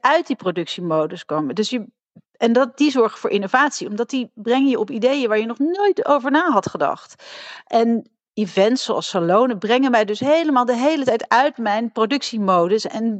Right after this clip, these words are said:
voeden mij en alle andere bezoekers ook van nieuwe informatie. En als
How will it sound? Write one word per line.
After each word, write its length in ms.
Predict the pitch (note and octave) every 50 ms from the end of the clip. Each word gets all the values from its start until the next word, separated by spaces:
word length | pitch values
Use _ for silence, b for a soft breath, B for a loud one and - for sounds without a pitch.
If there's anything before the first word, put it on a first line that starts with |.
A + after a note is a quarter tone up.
| -
voeden 400 | - - - B3 C4+ A#3 A#3+ G3
mij 320 | F3+ E3+ E3+ G3 A3+ A3+ -
en 220 | - G3+ F#3 - -
alle 320 | - - - - B2+ -
andere 320 | - E3+ F#3 G#3 G3+ G3
bezoekers 440 | F3+ G3 F#3 - G#3 F#3 G#3 G3+ -
ook 260 | - - A3+ B3 - B B B B B B B B
van 300 | - - B3+ B3 A#3+ B3
nieuwe 280 | B3 C#4 D#4+ D#4+ C4 A3
informatie. 920 | - A3 G#3+ - A3 F#3+ G3 A3 A#3+ B3+ A3+ - - F3 D3 C#3 D#3 - _ _ _ _
En 120 | - G#3+
als 360 | A3 - G#3+ B3 - - -